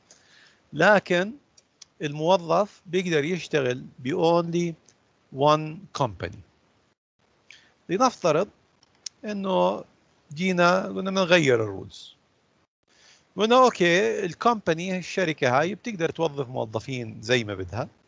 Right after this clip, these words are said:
لكن أنا كموظف بقدر أشتغل بأكثر من كومباني. يعني مثلًا على سبيل المثال أنا،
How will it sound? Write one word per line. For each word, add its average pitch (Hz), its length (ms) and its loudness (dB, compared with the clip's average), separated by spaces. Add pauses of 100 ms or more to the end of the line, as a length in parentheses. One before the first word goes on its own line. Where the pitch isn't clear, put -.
(720)
لكن 214 760 2
أنا 247 180 -2
كموظف 170 640 -4 (960)
بقدر 220 420 0
أشتغل 180 640 -4 (680)
بأكثر 151 880 -4 (520)
من 165 160 -2
كومباني. 98 500 -10 (2000)
يعني 147 340 2
مثلًا 143 260 -4
على 147 100 -2
سبيل 151 200 -6
المثال 123 380 -6
أنا، 156 340 -2